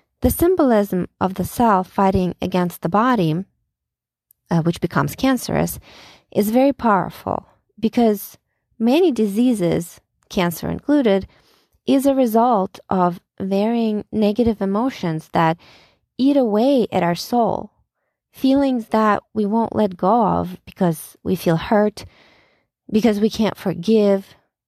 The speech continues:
because we feel that life has been unfair, and so on and on. Realizing and accepting that we're part of something bigger, a bigger organism,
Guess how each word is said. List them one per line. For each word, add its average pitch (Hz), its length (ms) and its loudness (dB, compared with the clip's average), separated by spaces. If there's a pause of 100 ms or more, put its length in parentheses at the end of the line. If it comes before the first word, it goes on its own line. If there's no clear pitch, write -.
(200)
because 190 560 -2
we 202 120 2
feel 196 340 0
that 180 260 2
life 175 280 2
has - 220 -6
been 160 180 -6
unfair, 202 680 0 (500)
and 190 200 -2
so 185 320 0
on 160 240 0
and 165 140 -2
on. 190 360 -2 (1400)
Realizing 233 960 2
and 196 140 0
accepting 190 680 -2
that 175 200 2
we're 190 180 0
part 214 400 0
of 170 400 0 (220)
something 170 400 -4
bigger, 202 540 0 (520)
a 202 80 -4
bigger 196 240 0
organism, 175 760 -2